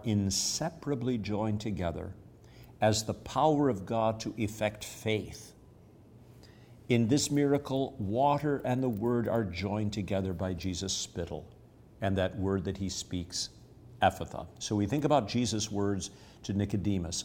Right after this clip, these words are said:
"Unless one is born of water and the Spirit, he cannot enter the kingdom of God."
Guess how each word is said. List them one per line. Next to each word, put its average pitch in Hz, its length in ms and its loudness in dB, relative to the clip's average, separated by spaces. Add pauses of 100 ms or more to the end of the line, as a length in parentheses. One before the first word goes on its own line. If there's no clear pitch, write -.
"Unless 107 400 0
one 104 160 0
is 98 160 -2 (300)
born 98 840 6
of 90 120 0
water 92 640 2
and 92 140 -2
the 90 60 -2
Spirit, - 560 -6 (380)
he 113 120 -4
cannot 110 460 -2
enter 107 340 0
the 82 100 -6
kingdom 90 600 -4 (160)
of 85 180 -4
God." 80 400 -4